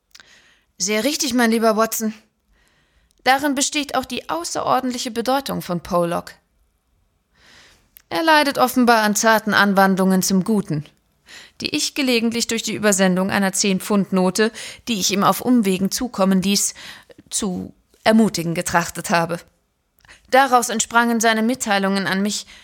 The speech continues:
von höchstem Wert für den, der Verbrechen lieber verhütet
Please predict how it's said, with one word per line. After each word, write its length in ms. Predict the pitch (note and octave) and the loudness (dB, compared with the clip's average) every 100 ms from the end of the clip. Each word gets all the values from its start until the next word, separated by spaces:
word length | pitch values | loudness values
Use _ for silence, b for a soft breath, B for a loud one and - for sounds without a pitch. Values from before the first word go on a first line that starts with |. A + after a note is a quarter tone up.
| B B _ | B B _
von 220 | - C4 | -2 2
höchstem 420 | B3 E4+ - C4 | 4 2 0 -2
Wert 180 | A#3 A#3 | 0 -2
für 160 | - A3 | -2 -2
den, 320 | G#3+ A3 A3+ B B - | 0 0 -2 B B -4
der 100 | F#3+ | 0
Verbrechen 480 | A3 G#3 A3 A3 G#3 | 0 0 0 -2 -4
lieber 240 | G3 G3 | 0 -2
verhütet 600 | F#3+ G3+ A#3 B3 D3 - | 0 -2 -2 -4 -6 -10